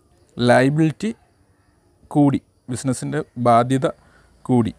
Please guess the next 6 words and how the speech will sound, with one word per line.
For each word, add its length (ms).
ലയബിലിറ്റി 460
കൂടിക്കഴിഞ്ഞാൽ 840
എന്താ 180
ചെയ്യുക? 300
ലയബിലിറ്റി 360
കൂടിക്കഴിഞ്ഞാൽ 680